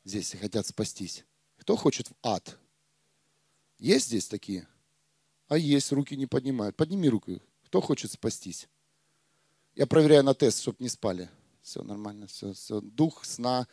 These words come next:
пошел вон. Аллилуйя. Аллилуйя.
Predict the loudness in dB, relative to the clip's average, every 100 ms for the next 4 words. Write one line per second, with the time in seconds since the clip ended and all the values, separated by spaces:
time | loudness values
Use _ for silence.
0 | -20 -20 _ _ -2 2 6 6 6 0
1 | 0 -8 -20 _ _ _ _ _ _ _
2 | _ _ _ _ _ _ -16 -12 -12 -10
3 | -6 -6 -6 _ _ _ _ _ _ _
4 | _ _ _ _ _ _ _ _ _ -18
5 | -16 -14 -4 -2 0 0